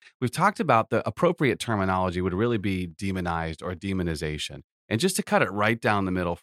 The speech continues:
from the beginning, we are three-part beings. We are spirit, soul, and body. And this is the easiest teaching to understand how all of this stuff works.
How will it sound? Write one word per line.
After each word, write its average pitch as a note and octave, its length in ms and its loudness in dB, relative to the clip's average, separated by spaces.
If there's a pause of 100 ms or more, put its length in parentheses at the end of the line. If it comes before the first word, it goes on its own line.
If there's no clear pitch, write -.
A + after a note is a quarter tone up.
from F#2+ 180 0
the F2 80 -4
beginning, D2+ 460 -8 (240)
we A#2 160 4
are G#2+ 180 6
three-part F#2+ 580 -2
beings. D2 460 -10
We F2+ 160 -4
are E2 100 -4
spirit, A#2+ 540 -2
soul, F2 460 0
and E2 120 -8
body. C2+ 360 -8 (280)
And G2 120 0
this A#2 160 0
is G2 80 -4
the F#2+ 160 -4 (100)
easiest D#3 640 -2
teaching A2 360 -4
to F#2 140 -4
understand F2+ 640 -4 (260)
how G#2+ 280 4
all G#2 240 6
of G2+ 60 2
this F#2+ 160 0
stuff - 260 -6
works. C#2+ 340 -8